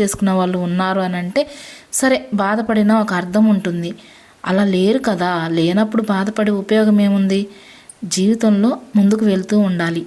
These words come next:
ఈ విషయాలన్నీ కూడా గతాన్ని, జరిగిపోయే వాటిని జరగనివ్వాలి. జరిగిపోయిన వాటిని ఎలాగో మనం మార్చలేము. జరిగే వాటి జ-, ఏం జరుగుతుందో కూడా తెలియదు మనకి భవిష్యత్తులో. నువ్వు బాధపడినంత మాత్రాన ఈ సృష్టిలో ఏమైనా మార్పు వస్తుందా?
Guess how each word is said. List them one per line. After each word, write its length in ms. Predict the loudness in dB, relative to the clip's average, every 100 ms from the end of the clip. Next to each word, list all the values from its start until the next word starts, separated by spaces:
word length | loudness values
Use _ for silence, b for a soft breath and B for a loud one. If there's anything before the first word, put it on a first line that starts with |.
| -4
ఈ 60 |
విషయాలన్నీ 680 | -2 -2 -2 -2 -2 -2 -2
కూడా 320 | -2 -2 -2 -4 -6
గతాన్ని, 640 | -4 -4 -4 -4 -6 -8 -6
జరిగిపోయే 500 | -2 0 -2 -2 -2
వాటిని 420 | 0 -2 -4 -10 -12 B B B B B
జరగనివ్వాలి. 720 | -2 0 2 2 2 2 0 0
జరిగిపోయిన 580 | 0 0 0 0 2
వాటిని 260 | 2 2 2
ఎలాగో 260 | 2 2 2
మనం 260 | 2 2
మార్చలేము. 680 | 2 -2 -2 -2 0 -2 -4 -10 B B B
జరిగే 360 | 0 0 0 0
వాటి 400 | 2 -2 -4 -10 -6 -2
జ-, 200 | 0 0 0
ఏం 180 | 2 2
జరుగుతుందో 480 | 2 2 2 2 2
కూడా 240 | 2 0 -2 -14 -2
తెలియదు 320 | 0 2 2
మనకి 340 | 0 0 -2
భవిష్యత్తులో. 600 | 0 0 0 -2 -2 -2 -4 B B B B _ _ -20 -20 _ -20 -20 -4 2
నువ్వు 340 | 4 4 2
బాధపడినంత 760 | 2 0 0 0 2 2 0
మాత్రాన 460 | 0 -2 -2 -2 0
ఈ 240 | 2 2
సృష్టిలో 460 | 2 0 -2 0 2
ఏమైనా 360 | 2 0 2 4
మార్పు 420 | 4 2 0 0
వస్తుందా? 800 | 2 0 -2 0 2 0 0